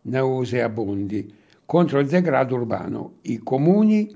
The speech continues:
intervengono con provvedimenti e prescrizioni e i risultati non si fanno attendere. In un giorno dell'anno milletrecentotrentasette, forse attraverso un occhio della parete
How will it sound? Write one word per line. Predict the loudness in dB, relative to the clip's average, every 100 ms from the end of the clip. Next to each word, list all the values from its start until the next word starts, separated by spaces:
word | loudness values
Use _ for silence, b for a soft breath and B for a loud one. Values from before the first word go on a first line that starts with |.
| -18 _ -6
intervengono | -4 0 0 2 2 2 0 0
con | -2 -2
provvedimenti | -2 0 0 0 0 -2 -2 -2
e |
prescrizioni | -2 -4 -4 -6 -6 -4 -2 -2 -4 -8 b b b b -4
e | 2 4
i |
risultati | 4 2 -2 0 0 0 -2 -4 -4 -6
non | -4 -4 -4
si | -6
fanno | -4 -6 -4 -6
attendere. | -8 -6 -4 -2 -4 -4 -6 -10 _ _ _ b b b 0
In | 6 6
un | 6 6
giorno | 6 4 4 4
dell'anno | 2 4 4 4 4
milletrecentotrentasette, | 2 2 2 2 0 -2 0 -2 -2 -4 -2 -4 -2 -4 -2 -2 -2 -4 -6 -8 -16 _ _ -20 b b b b
forse | 2 4 4 0
attraverso | -2 0 2 2 0 -2
un | 2
occhio | 2 2 -2 -4 -4
della | -4 -4 -2
parete | -2 0 0 0 -2 -4